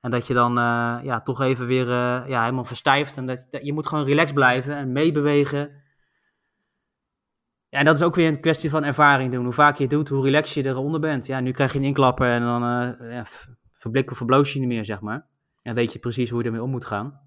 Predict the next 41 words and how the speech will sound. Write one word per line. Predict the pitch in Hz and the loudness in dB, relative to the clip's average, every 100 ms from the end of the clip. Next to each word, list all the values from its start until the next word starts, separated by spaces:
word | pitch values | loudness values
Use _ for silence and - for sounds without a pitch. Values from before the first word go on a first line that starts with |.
| - | -6
Als | 147 160 | -4 -2
ik | 160 | -2
een | 156 | -2
inklapper | 175 170 156 151 | 0 0 2 0
merk, | 160 156 147 | -2 -2 -4
als | 143 | -6
ik | 143 - | -6 -8
die, | 151 143 | -4 -2
hey, | 143 | -2
hij | 120 | -2
komt | 151 139 | -4 -4
erin, | 139 175 | -4 -2
dan | 175 147 139 | -2 -4 -4
geef | 160 156 | -4 -2
ik | 156 | -2
even | 151 143 | -2 -2
inpo-, | 170 156 170 | -4 -6 -10
in, | 165 147 | -14 -14
in, | 139 139 | -10 0
kort | 190 | 0
input | 143 170 151 139 | 0 -4 -4 -6
aan | 135 131 | -4 -2
die | 151 | 0
kant. | 165 226 - - | 0 0 -2 -6
Zodat | 143 139 | -4 -4
die, | 139 135 131 - _ | -4 -6 -6 -18 _
zodat | 143 139 | -4 0
de | |
lucht | 139 175 - | 4 4 2
van | 143 | -2
achter | 156 - 151 | -2 -2 -2
in | 143 | -2
je | |
scherm | 135 156 135 123 | -2 -2 -2 -2
naar | 123 | -4
voren | 135 160 143 | -2 -2 -2
gaat | 123 123 120 | 0 0 -2
en | 131 127 | -4 -6
je | 120 | -6
de | |
vleugel | 117 143 139 131 117 | -2 0 2 0 -4